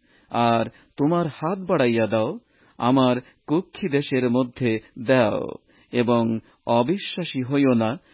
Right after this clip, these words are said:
বিশ্বাসী হও।" থোমা উত্তর করিয়া তাহাকে কহিলেন, "প্রভু আমার, ঈশ্বর আমার।" যীশু তাহাকে বলিলেন, "তুমি আমাকে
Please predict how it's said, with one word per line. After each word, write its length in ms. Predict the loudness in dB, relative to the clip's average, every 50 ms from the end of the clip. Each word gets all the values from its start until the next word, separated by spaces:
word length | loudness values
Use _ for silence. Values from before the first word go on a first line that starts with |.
| _ _ -8
বিশ্বাসী 640 | -2 0 0 0 -2 -4 -6 -6 -6 -6 -6 -4
হও।" 400 | -2 0 0 0 0 -2 -6 -8 -14 _ _ _ _ _ _ _ -6
থোমা 440 | -2 0 2 2 2 2 0 0 -4 _ _ _ -6
উত্তর 500 | -2 -2 -2 -2 -4 -4 -2 -2 -2 -2
করিয়া 420 | 0 2 2 4 4 4 2 0 -2 _ _ _
তাহাকে 400 | -4 -2 -2 -2 -2 0 -2 -2
কহিলেন, 580 | -2 0 -2 0 0 0 0 0 -2 -2 -4 -6 -10 _ _ _ _ _
"প্রভু 440 | -2 2 2 2 2 2 -2 -4 -4
আমার, 380 | -2 0 0 0 0 0 -2 -4 -8 _ _ _ _ -4
ঈশ্বর 460 | -2 -2 -2 -2 -6 -4 -2 0 2
আমার।" 400 | 2 0 0 -2 -4 -6 -8 -10 -14 _ _ _ _ _ _ _ _ -14 -8 -4
যীশু 320 | -2 -2 -2 -2 -4 -8
তাহাকে 440 | -6 -4 -4 -2 -2 -4 -2 -2 -2
বলিলেন, 560 | -2 0 0 0 0 0 0 -2 -2 -4 -6 -8 _ _ _ _ _ _ -2
"তুমি 260 | -2 0 0 2 2
আমাকে 500 | 2 2 0 0 0 0 0 0 0